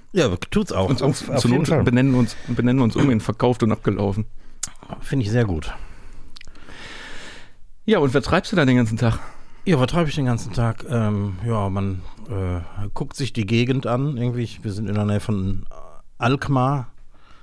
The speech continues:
Speaker 1: und, äh, schickes Städtchen und, äh, auch das Meer ist nicht weit. Und das
Speaker 2: Mhm.
Speaker 1: Eiselmeer ist auch nicht weit. Also, es, es gibt eine Menge zu sehen hier, auch bei schlechtem Wetter.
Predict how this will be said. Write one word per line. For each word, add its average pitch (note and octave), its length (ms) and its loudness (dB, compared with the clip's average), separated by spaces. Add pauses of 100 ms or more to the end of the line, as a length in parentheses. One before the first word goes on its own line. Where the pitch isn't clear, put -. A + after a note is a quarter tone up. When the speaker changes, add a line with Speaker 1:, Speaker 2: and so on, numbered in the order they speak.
(280)
Speaker 1:
und, G2 440 -2
äh, F2+ 360 -4
schickes - 360 -2
Städtchen C#3 600 0
und, G2 360 -2
äh, F2+ 300 -2 (240)
auch - 180 -6
das F#2+ 160 -2
Meer A2+ 220 4
ist A#2+ 120 -2
nicht G#2+ 160 0
weit. G#2+ 380 2 (760)
Und - 140 0
das G2+ 80 6
Speaker 2:
Mhm. A2 80 6
Speaker 1:
Eiselmeer A2+ 420 4
ist G2+ 100 -2
auch A#2 140 0
nicht A2 220 0
weit. G#2+ 500 0
Also, G2 480 -4 (140)
es, - 80 -14
es G#2 80 -6
gibt C#3 160 -4
eine B2 80 2
Menge B2 180 6
zu A#2 120 -2
sehen B2 280 4
hier, B2 180 4
auch A2+ 100 -2
bei A2 100 0
schlechtem A#2+ 420 0
Wetter. A#2 260 4